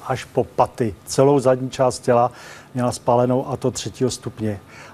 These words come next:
A tato psychicky zvládala velmi špatně. Byla sice uložena ve vzdušném lůžku, eh, dostává veškerá analgetika, ale psychika u ní byla převažující a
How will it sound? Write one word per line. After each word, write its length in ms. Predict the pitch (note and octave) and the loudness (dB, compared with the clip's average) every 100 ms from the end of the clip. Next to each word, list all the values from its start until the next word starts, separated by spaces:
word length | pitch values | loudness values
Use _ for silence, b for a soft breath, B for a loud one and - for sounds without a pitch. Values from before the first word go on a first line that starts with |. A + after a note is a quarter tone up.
| - | -6
A 140 | A#2 | 2
tato 280 | C#3+ C3+ D#3+ | 2 4 2
psychicky 500 | - C3+ D#3 - D3+ | 2 0 0 0 0
zvládala 420 | C3 C#3 C#3+ C#3+ | 4 4 6 4
velmi 320 | C3 C3+ C#3 | 2 2 0
špatně. 720 | - - B2 - C#3+ C#3 C#3 C#3 B B B B - A#2+ | -4 -4 -4 0 2 4 2 0 B B B B -12 0
Byla 200 | C3 D3+ | 2 2
sice 260 | - - | 0 0
uložena 380 | D3+ C3+ C3 C#3+ | 4 4 4 2
ve 120 | C3+ | 2
vzdušném 440 | B2 B2+ - D3 B2 | 0 -2 -2 0 0
lůžku, 500 | A#2+ - C#3 C#3 D3 | -2 2 4 4 2
eh, 240 | B2+ B2 | 0 0
dostává 400 | A#2+ A2 C3+ C#3 | -2 0 2 4
veškerá 340 | C3+ B2+ C#3+ C#3 | 2 0 0 0
analgetika, 640 | B2 B2 B2+ B2 B2 C#3 | 2 0 0 -2 -2 0
ale 180 | B2+ B2 | 0 -2
psychika 460 | - A#2+ A#2+ C3+ | -2 -8 -2 0
u 80 | B2 | 2
ní 100 | B2 | 2
byla 180 | A#2+ B2 | 2 0
převažující 800 | - A#2 A#2+ A#2+ A#2+ - B2+ C3+ | 0 -2 0 -2 -4 -4 -2 2
a 180 | A#2+ | 0